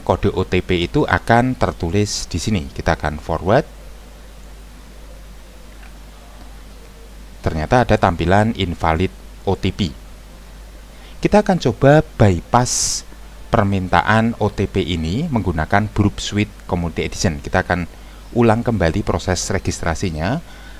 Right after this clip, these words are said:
di titan dot pico C T F dot net port lima tiga dua enam tiga. Kita akan forward. Kemudian kita isi kembali data sebelumnya.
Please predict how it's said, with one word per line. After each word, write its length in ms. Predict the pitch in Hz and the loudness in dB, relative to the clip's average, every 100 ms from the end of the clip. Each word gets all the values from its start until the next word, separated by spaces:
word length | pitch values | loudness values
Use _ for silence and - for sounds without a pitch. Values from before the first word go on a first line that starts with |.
| - 104 | -2 2
di 240 | 113 135 | 4 2
titan 560 | - - - 95 107 107 | -2 -4 2 2 2 0
dot 160 | 85 - | -6 -6
pico 240 | 87 - | -6 -6
C 160 | 82 85 | -4 -4
T 80 | - | -4
F 160 | 85 - | -4 -4
dot 80 | - - | -6 0
net 240 | 110 113 - | 0 0 2
port 240 | 95 98 - 87 | 2 2 -4 -6
lima 320 | 85 92 98 | -2 0 -2
tiga 240 | 92 85 - | -2 -4 -4
dua 240 | 90 90 | -2 0
enam 160 | 85 80 | -2 -4
tiga. 240 | - - - - - - - - - - - - - | -10 -12 -14 -18 -20 -20 -20 -20 -20 -20 -20 -18 -10
Kita 240 | - 78 76 | 0 2 2
akan 160 | 73 | -6
forward. 480 | - 78 87 135 - - - - - - - - - - - - - - - - - - - | -6 -2 2 2 0 -8 -16 -16 -18 -20 -20 -20 -20 -20 -20 -20 -20 -20 -18 -18 -18 -18 -14
Kemudian 320 | 80 80 87 | -8 -4 -2
kita 240 | 90 85 80 | -2 -2 -2
isi 160 | - | -2
kembali 640 | 90 85 78 78 110 143 170 - - - - - - - - - - - - - - - - - - - - - - - - - | -2 -2 0 0 0 0 -2 -8 -16 -18 -18 -18 -20 -20 -20 -20 -18 -18 -20 -20 -20 -20 -20 -18 -18 -18 -20 -20 -20 -18 -18 -2
data 240 | 90 82 101 | 0 4 2
sebelumnya. 720 | - - 87 78 80 110 | 0 -4 -2 -2 -2 -2